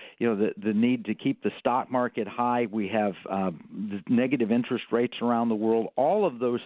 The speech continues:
things. It is such a big pile of mess, it's hard to understand how people don't see,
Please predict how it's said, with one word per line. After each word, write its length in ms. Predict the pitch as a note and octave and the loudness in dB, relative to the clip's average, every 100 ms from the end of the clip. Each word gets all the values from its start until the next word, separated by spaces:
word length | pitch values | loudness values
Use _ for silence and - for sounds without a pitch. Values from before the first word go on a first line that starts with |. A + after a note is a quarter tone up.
| - | -2
things. 280 | C3 A2+ G2+ - - - | 0 0 -2 -10 -20 -8
It 140 | A#2+ B2 | 0 2
is 100 | A#2 - | 0 0
such 260 | C#3+ D3+ - | 0 0 0
a 80 | A2 | -2
big 380 | G2 C3+ C#3+ | 0 -2 -2
pile 360 | - - D3 C3 | -8 -2 0 0
of 120 | G2+ | 0
mess, 400 | G2 G#2 C#3+ A#2 - - | 2 2 2 0 -4 -4
it's 160 | A2 - - | -4 -4 -2
hard 220 | C#3+ D3+ | 0 0
to 100 | C3 | 0
understand 640 | A#2 A2+ F#2+ - B2+ C3+ G#2 | 0 0 -2 -2 2 2 2
how 160 | G2+ | 0
people 320 | G2 A#2 G#2 G#2 | 0 -2 0 0
don't 320 | A2 B2 G#2+ - | 2 2 -2 -2
see, 220 | G#2 G2 | 0 0